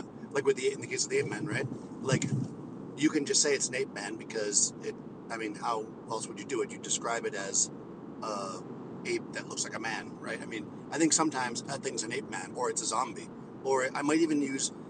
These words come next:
like, if a wraith was attacking somebody, I might even say it's a ghost, right?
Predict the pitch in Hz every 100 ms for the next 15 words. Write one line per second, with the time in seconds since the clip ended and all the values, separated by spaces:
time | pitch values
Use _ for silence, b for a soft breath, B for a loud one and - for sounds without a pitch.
0 | - 135 131 123 131 139 151 151 147 139
1 | 147 156 160 156 123 120 127 131 131 127
2 | - 123 135 113 135 170 - - - 117
3 | 123